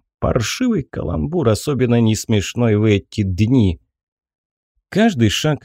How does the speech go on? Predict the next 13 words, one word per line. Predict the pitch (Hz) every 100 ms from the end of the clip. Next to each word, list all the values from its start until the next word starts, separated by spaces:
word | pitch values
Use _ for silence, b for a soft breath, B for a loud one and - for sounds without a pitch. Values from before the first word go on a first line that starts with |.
| _
Хан | 123 104 92
Кама | - 175 185 156
отзывался | 123 117 117 139 185 175 - 139
в |
шраме | 123 - 120 131 120 117
болью, | 101 95 151 190 90 87
точно | 80 - 71 - 120
не | 104
по | 101 107
бело-чёрным | 104 165 113 101 - 131 110 104 98 87
плитам | 139 185 113 98
ступал | - 110 92 - 110 90
крышата | - 113 104 87 - - 113 95 - 92